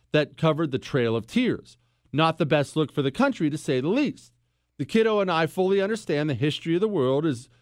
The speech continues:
is, is more technologically and economically advanced peoples conquering other peoples. No issue there. However, my daughter and I are having a hard time rec-,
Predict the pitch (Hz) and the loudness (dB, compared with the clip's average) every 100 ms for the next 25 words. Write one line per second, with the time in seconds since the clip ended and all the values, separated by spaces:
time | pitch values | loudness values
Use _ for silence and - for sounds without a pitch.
0 | _ 147 131 - - - - 135 127 107 | _ -2 -2 -4 -16 -20 -8 -4 -2 -2
1 | 127 156 165 - 190 190 202 170 170 175 | 0 0 0 0 -2 0 0 2 0 -2
2 | - 190 175 139 170 175 190 185 190 190 | -4 -2 0 -2 -4 -4 -2 0 0 -2
3 | 185 190 147 139 160 - - 135 135 147 | -2 -2 0 -2 -2 -4 -4 -2 -2 -6
4 | - 104 107 151 190 285 269 107 87 - | -4 -6 -4 -4 -2 0 -2 -4 -12 -16
5 | - _ _ 135 170 208 190 254 254 113 | -20 _ _ 2 4 4 0 -2 -2 -2
6 | 165 - _ _ _ _ - 175 185 196 | -4 -12 _ _ _ _ 0 2 4 2
7 | 185 156 139 151 196 214 147 156 143 143 | 0 0 0 0 0 0 0 0 0 -2
8 | 151 135 143 147 156 160 160 120 131 127 | -2 -4 -2 -2 -2 -4 -2 -2 -2 -4